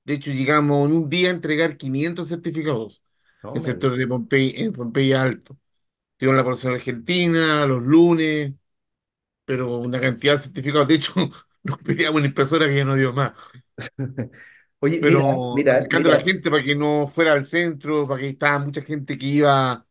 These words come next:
Speaker 1: a la espera del servicio, que estaban entrevistando, entonces si no estaban en los sitios, perdían la entrevista, entonces nos acercamos y fue muy, muy, muy bien recibido ese tema.
Speaker 2: Bueno, ustedes en el tiempo, em, han ido sumando cada vez más labores, ya no solo es apagar, eh, eh, la-, las llamas,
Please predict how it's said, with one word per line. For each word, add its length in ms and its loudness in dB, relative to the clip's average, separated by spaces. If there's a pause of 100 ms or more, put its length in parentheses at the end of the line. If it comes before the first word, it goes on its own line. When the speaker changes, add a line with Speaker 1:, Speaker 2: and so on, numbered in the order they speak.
(120)
Speaker 1:
a 100 -2
la 80 0
espera 340 2
del 180 2
servicio, 360 0
que 60 -8
estaban 260 -4
entrevistando, 680 -4
entonces 300 -10
si 100 -8
no 80 -6
estaban 260 -2
en 100 0
los 140 -6
sitios, 480 -2 (720)
perdían 360 2
la 60 2
entrevista, 560 -4
entonces 500 -2 (280)
nos 180 0
acercamos 720 2 (560)
y 120 -6
fue 160 2
muy, 240 2
muy, 360 -2
muy 340 -2
bien 180 -2
recibido 400 -2
ese 120 -12
tema. 240 -16 (420)
Speaker 2:
Bueno, 240 4
ustedes 520 4
en 100 2
el 160 -2
tiempo, 640 2
em, 420 -2
han 140 0
ido 180 2
sumando 520 0
cada 220 6
vez 100 4
más 180 2
labores, 500 4
ya 100 -2
no 120 -6
solo 340 -2
es 280 0
apagar, 360 -2
eh, 640 0
eh, 100 -8
la-, 140 -10
las 240 -2
llamas, 420 2